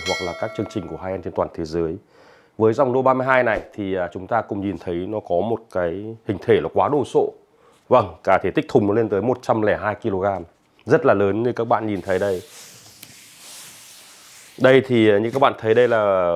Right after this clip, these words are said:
trong vẫn còn sản phẩm vẫn còn, à, nguyên siêu của hãng và chúng tôi, à, vừa mới, à, nhập về và bây giờ thì chúng ta cùng trải nghiệm xem từ hình thức bên ngoài xem nó có những cái gì đặc biệt. Khi nhận diện thương hiệu, vâng, đây Real Acoustic No ba mươi hai.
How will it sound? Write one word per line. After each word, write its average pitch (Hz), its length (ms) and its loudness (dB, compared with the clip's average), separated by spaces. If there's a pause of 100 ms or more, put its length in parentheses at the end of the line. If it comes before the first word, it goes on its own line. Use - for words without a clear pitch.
(120)
trong 113 220 -2
vẫn 139 500 -2
còn 110 140 -2
sản 98 140 -4
phẩm 98 200 0
vẫn 82 140 -2
còn, 104 180 0
à, 92 120 4 (120)
nguyên 110 160 0
siêu 110 320 -2 (220)
của 80 140 -2
hãng 117 320 -4
và 104 100 -2
chúng - 240 -14
tôi, 110 220 0
à, 104 280 -2
vừa 87 380 -2
mới, 90 340 -8
à, 113 80 -6 (760)
nhập 101 200 0
về 101 200 2
và 95 240 0
bây 101 120 -2
giờ 98 180 -2
thì 87 60 -12
chúng 92 200 -8
ta 107 300 4
cùng 92 280 -4
trải 85 200 0
nghiệm 92 240 2
xem 98 380 -4
từ 104 240 0
hình 95 160 -4
thức - 140 -6
bên 117 160 0
ngoài 101 200 2
xem 104 300 -2
nó 98 60 -2
có 92 340 0
những 104 80 -6
cái 107 120 -4
gì 113 100 -6
đặc 95 160 -6
biệt. 104 200 0 (1120)
Khi 151 160 2
nhận 123 160 4
diện 117 160 2
thương 139 140 4
hiệu, 143 200 4 (340)
vâng, 101 280 2
đây 117 220 2
Real 117 200 2
Acoustic 120 560 -2 (240)
No 107 200 0
ba 107 160 4
mươi 101 120 -4
hai. 98 260 -6